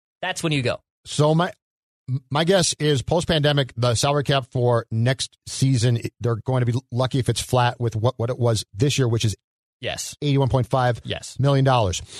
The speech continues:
Speaker 2: Uh, my guess is it might come down to eighty, seventy-nine or so.
Speaker 1: Sure.
Speaker 2: So you are going to have,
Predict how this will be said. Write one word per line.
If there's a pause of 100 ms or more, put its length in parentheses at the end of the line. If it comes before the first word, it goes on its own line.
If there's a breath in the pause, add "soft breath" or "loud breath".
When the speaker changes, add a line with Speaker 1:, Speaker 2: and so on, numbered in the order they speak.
(340 loud breath)
Speaker 2:
Uh,
my
guess
is
it
might
come
down
to
eighty,
seventy-nine
or
so. (100)
Speaker 1:
Sure.
Speaker 2:
So
you
are
going
to
have,